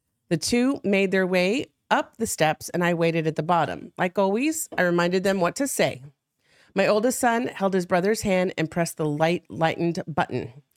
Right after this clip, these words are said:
Ringing much like a church bell, echoed from within the house for a moment before returning to silence. After a few seconds, they turned to me with questioning looks. I noticed a moving truck parked outside the home earlier in the month and knew someone must live there,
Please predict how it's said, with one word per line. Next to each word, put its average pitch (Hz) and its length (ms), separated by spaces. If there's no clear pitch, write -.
Ringing 220 380
much 190 220
like 180 120
a 185 40
church 160 360
bell, 147 380
echoed 196 380
from 160 160
within 185 380
the 202 80
house 156 340
for 156 100
a 147 60
moment 143 340
before 170 380
returning 156 380
to 139 100
silence. - 640
After 180 260
a 208 60
few 254 180
seconds, 185 500
they 185 200
turned 208 260
to - 80
me 156 140
with 147 180
questioning 151 420
looks. - 440
I 196 80
noticed 220 480
a 285 80
moving 226 340
truck 170 320
parked 180 300
outside 185 380
the 202 100
home 170 320
earlier 165 320
in 190 100
the 214 60
month 151 320
and 170 120
knew 180 160
someone 170 400
must 190 340
live 170 300
there, 135 240